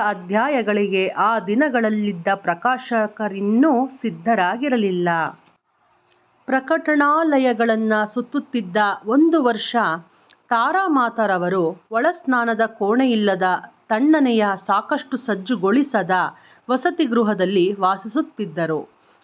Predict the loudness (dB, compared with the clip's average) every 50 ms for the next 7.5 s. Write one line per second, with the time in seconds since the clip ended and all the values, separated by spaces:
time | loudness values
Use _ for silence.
0 | _ -2 0 2 2 2 2 2 2 2 2 0 -2 -4 -2 0 0 2 2 2
1 | 0 0 0 0 -2 0 0 0 2 2 2 2 2 2 0 -2 -2 -2 0 0
2 | 0 0 0 0 0 0 0 0 0 2 2 2 0 0 -2 -2 -2 -2 -2 -4
3 | -4 -2 -2 -2 -2 -2 -2 -2 -2 -2 -4 -6 -4 -2 0 0 0 0 -4 -6
4 | -8 -6 -6 -6 -6 -10 _ _ _ _ _ _ -20 -20 _ _ _ -2 0 0
5 | 0 2 2 2 2 2 2 0 -2 -4 -4 -4 -4 -4 -2 0 0 2 2 2
6 | 0 0 0 0 0 0 2 0 2 2 2 0 0 0 0 0 0 0 -2 0
7 | 0 2 2 0 0 -4 -6 -4 -2